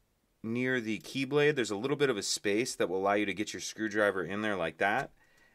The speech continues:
and then pry up on that front cover. And then once that comes off, I'm gonna kinda just turn this over and dump that circuit board out, so to speak. And I'll just set that back in the cover.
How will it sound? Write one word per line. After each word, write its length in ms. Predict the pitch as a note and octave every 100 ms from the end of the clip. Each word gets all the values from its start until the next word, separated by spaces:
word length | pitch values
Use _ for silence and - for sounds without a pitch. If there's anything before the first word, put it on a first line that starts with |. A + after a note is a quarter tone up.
| _ -
and 120 | G2+
then 100 | F#2+
pry 300 | E2 - A2
up 180 | G2+ A2
on 100 | G2+
that 160 | E2+ D#2
front 260 | - G2
cover. 400 | - A2+ C3+ D#3+ E3 - - _ _ _ _ _ _ _ _ _ _ _ _ _ _ _ - - - -
And 120 | A2
then 140 | B2+
once 180 | C3+ A#2+
that 260 | A2 C3 -
comes 340 | D#3 D3 C#3
off, 360 | C#3+ D3 D#3 - -
I'm 120 | G#2+
gonna 140 | G#2
kinda 220 | - A2
just 200 | E2 -
turn 280 | - B2+ B2+
this 200 | A2+ -
over 480 | G#2 A2 A#2+ C3 - _ _ -
and 220 | F#2+ E2
dump 220 | G2+ G#2
that 200 | F2+ D#2+
circuit 340 | - A#2 C3+ B2+
board 200 | C3 C3+
out, 200 | C#3 -
so 140 | D3
to 60 | C#3
speak. 540 | - E3 - - _ _ _ _ _ _ _ _ _ _ -
And 80 | F2
I'll 60 |
just 160 | D#2 -
set 180 | F#2 -
that 180 | D2
back 200 | D2+ E2+
in 60 | E2+
the 80 | D2+
cover. 520 | C3 C3 C3+ C3+